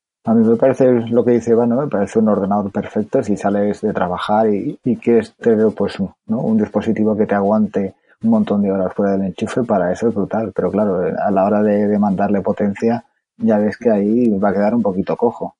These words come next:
Si, si la pantalla mejora mucho, ¿no? Está la pantalla retina, incorpora el Face I D, bueno, la, sí. La, el sistema de seguridad Touch I D,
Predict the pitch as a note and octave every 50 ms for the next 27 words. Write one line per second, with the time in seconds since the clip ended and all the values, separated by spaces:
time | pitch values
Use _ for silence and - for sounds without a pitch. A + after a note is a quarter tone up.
0 | _ _ _ - - G2+ A#2 A2+ A2+ - - A#2 A2+ G#2+ - G#2 F#2+ - G#2 G#2
1 | G#2 G2+ G#2 F#2+ - - G2+ G2+ G2 A2 C3+ C#3+ - - B2+ C3 C#3 D#3+ - -
2 | - G2 G2 G2 - G2 F#2+ F#2+ - G2+ G2+ G2 G2 G2 - - B2+ B2 A#2+ B2
3 | - - A#2 G#2 - A#2 G2+ - - A2+ A2 A2 G2+ G2 F#2+ - _ _ _ _
4 | _ _ - A2 A2+ G#2+ - - A2+ A2 G#2+ - A2+ G2+ G2+ G2+ B2 C3+ C3 -
5 | - _ _ _ _ _ _ - G#2+ G#2 G2 F#2 F#2 - G#2+ G#2 F#2+ F#2+ F#2 F2
6 | - - _ _ _ _ _ - - G2+ - _ _ _ _ _ _ - - _
7 | _ _ _ _ _ _ _ _ _ _ _ _ _ _ _ _ _ - - A2
8 | A2 G#2+ - - G#2 - A#2 A2+ A2+ A2+ G#2+ - G#2+ A2 A2 A2+ A2 A2 F#4 -
9 | - A2 G#2+ - - G#2+ G2+ G#2+ B2+ C3 C3